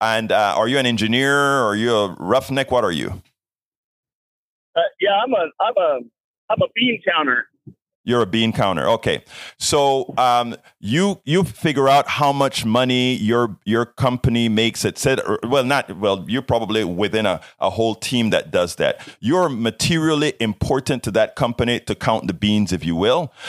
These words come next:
Speaker 1: There are those that are materially important to clean the tanks where the oil is saved. There are those materially important for the, for that person who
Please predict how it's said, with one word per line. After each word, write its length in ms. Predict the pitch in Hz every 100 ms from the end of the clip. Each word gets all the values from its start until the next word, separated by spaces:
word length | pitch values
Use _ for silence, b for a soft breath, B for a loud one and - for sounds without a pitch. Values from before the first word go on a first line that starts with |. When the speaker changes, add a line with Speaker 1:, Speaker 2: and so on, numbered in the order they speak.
| B
Speaker 1:
There 180 | - 113
are 140 | 101 110
those 360 | 92 147 160
that 120 | 127 110
are 80 |
materially 680 | 107 101 - 151 143 143 135
important 540 | 107 101 - 123 120 127
to 60 | 98
clean 360 | - 127 120
the 80 | 98
tanks 440 | - 135 117 -
where 120 | 113 110
the 100 | -
oil 240 | 98 110
is 100 | 104
saved. 360 | - 131 127 120
There 100 | 104
are 40 |
those 280 | 98 135 156
materially 520 | 120 107 147 139 135
important 560 | 120 - 135 131 139 131 B B B
for 100 | 101
the, 240 | 95 113
for 180 | - 113
that 240 | 101 117 -
person 380 | 123 117 120
who 380 | 110 117 113 110